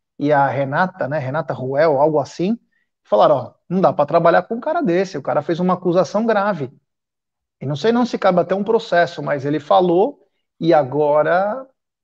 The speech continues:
ele, ele se defendeu, né? Ele falou, "Ah, não, eu não falei por causa deles." Lógico, falou e morreu pela boca, né?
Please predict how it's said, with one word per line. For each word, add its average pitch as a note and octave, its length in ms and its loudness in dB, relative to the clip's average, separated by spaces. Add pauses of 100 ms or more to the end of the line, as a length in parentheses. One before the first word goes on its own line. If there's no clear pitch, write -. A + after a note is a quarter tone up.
(160)
ele, F#3 260 0
ele F3+ 240 -2
se F#3 140 -4
defendeu, G3 580 0
né? F#3 120 -4
Ele F3 120 -4
falou, D3+ 320 -2
"Ah, G#3+ 180 0
não, G3 440 0
eu D3+ 60 -4
não E3 100 -6
falei F3 320 0
por D4 160 -8
causa D#3 260 0
deles." C3 540 -4 (280)
Lógico, - 440 -8
falou F#3 680 4 (400)
e F#3 80 -4
morreu G3 260 2
pela A3 220 2
boca, D#3 400 0
né? D#3+ 180 -12